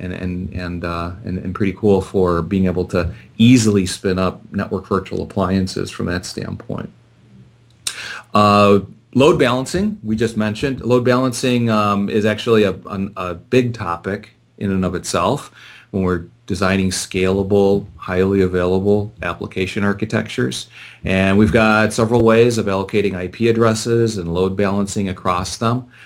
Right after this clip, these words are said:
Uh, we certainly have the ability to have public I P addresses,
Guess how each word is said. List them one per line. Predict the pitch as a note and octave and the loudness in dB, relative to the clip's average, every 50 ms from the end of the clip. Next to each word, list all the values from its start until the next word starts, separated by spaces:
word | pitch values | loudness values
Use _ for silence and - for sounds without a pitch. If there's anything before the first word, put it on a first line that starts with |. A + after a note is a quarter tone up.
| - - - - | -20 -20 -16 -10
Uh, | - F2 F2 F2 F2 E2+ E2 | -8 -6 -6 -4 -4 -4 -2
we | F2+ F#2 | -4 -2
certainly | - - G#2+ F#2 G#2 G2+ G2+ | 0 2 2 2 2 2 0
have | G2 F#2+ F#2+ | 0 0 0
the | G#2 | 0
ability | G2 F#2 G2+ G2+ G2+ G2+ G2 G2+ G2+ G2+ | 0 2 2 4 4 4 4 2 2 0
to | G2 F2+ | 0 -2
have | F#2+ G2+ G2 G2+ G2+ G2 F#2+ F#2 - - - - - _ | -2 -2 0 2 2 0 0 -2 -6 -14 -20 -20 -20 _
public | - - B2 A#2+ B2 A#2 A#2+ | 0 2 4 4 4 4 4
I | A#2+ A2+ A2+ | 4 4 2
P | A2 A2 - A#2+ A#2 | 2 2 2 4 4
addresses, | A2 A2+ A#2 A2+ A2+ A2 - A#2+ A#2+ B2 B2 A#2 A2+ - - | 4 4 4 2 2 2 0 -2 -2 -2 -4 -6 -8 -10 -12